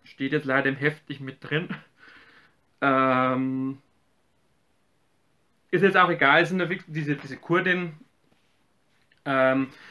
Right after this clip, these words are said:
die ist halt, äh, die muss sich halt entscheiden, ähm, zwischen Religion, zwischen Moderne. Also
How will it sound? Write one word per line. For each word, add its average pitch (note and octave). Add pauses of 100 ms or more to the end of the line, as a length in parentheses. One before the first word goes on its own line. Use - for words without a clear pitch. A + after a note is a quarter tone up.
(600)
die D3
ist D#3
halt, D3+
äh, C#3+
die D3
muss G3
sich G3+
halt F3+
entscheiden, E3+ (880)
ähm, C3 (480)
zwischen D3+
Religion, D3
zwischen D3+
Moderne. D3
Also C3+